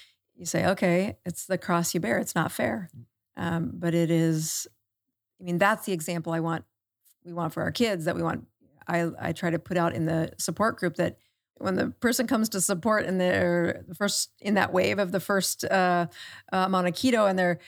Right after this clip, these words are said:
their glucose is better. Like, I had this woman who's been on insulin for a long time. She shows up at our support group and she's got, like, ketones of three point four and I'm off insulin. And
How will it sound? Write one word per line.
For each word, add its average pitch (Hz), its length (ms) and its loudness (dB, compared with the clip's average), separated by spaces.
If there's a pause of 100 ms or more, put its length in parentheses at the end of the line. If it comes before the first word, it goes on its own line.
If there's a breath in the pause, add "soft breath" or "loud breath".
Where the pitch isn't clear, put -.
(180 loud breath)
their 196 120 -2
glucose 226 420 2
is 196 140 -4
better. 185 400 2
Like, 185 160 -2
I 202 80 6
had 190 100 2
this 170 180 -2
woman 190 360 -2
who's 180 160 0
been 180 100 -2
on 170 140 0
insulin 185 420 -4
for - 80 -4
a 175 60 0
long 170 180 0
time. 220 320 2
She - 140 -4
shows 180 240 2
up 170 100 0
at 180 100 -2
our 165 160 2
support 180 440 -2
group 196 180 0
and 180 140 0
she's 170 160 -4
got, - 180 2
like, 165 180 -2 (280 loud breath)
ketones 320 420 4
of 226 100 0
three 349 160 2
point 247 260 -2
four 339 340 4
and 254 100 4
I'm 226 100 2
off 349 320 2
insulin. 247 640 2
And 196 160 2